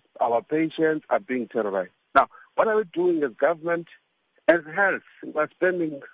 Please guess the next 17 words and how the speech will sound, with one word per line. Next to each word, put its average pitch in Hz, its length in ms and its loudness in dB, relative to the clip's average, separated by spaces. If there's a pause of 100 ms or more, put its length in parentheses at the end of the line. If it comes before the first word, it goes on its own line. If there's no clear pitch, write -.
(120)
over 147 340 2
a 135 80 -2
billion 127 540 -2 (160)
in 135 140 0
ensuring 160 560 0 (100)
safety 165 460 -2 (520)
of 143 160 4 (140)
patients 151 580 2 (720)
and, 127 280 0
and, 123 280 0
and 127 220 0
our 131 300 2
staff 139 300 0
members 120 380 0
in 113 120 -4
all 147 220 2
facilities 135 720 -6